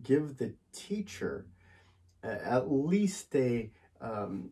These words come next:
you know, the, the benefit of the doubt of them thinking, "No, this is really an honest,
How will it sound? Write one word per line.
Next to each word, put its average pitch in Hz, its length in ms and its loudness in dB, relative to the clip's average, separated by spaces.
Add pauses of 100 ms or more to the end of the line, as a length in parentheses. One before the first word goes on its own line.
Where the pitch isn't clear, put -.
(800)
you 135 120 0
know, 104 260 0
the, 104 360 -2
the 101 260 -2
benefit 147 540 6
of 123 180 2
the 113 100 2
doubt 117 640 0 (300)
of 113 160 0
them 113 200 2
thinking, 123 380 -2
"No, 190 180 6
this 147 540 0
is 143 160 4
really 139 400 8
an 120 220 4
honest, 127 580 2